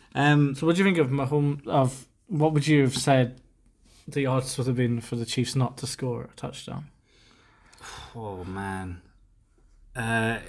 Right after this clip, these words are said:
Speaker 1: in, like, the odds would have been incredibly,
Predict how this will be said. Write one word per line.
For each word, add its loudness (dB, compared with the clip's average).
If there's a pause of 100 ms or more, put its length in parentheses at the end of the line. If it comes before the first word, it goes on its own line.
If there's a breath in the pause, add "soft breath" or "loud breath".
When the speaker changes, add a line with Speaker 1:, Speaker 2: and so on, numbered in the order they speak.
(140)
Speaker 1:
in, 0
like, -6
the 0
odds 0
would -4
have -6
been 0
incredibly, -2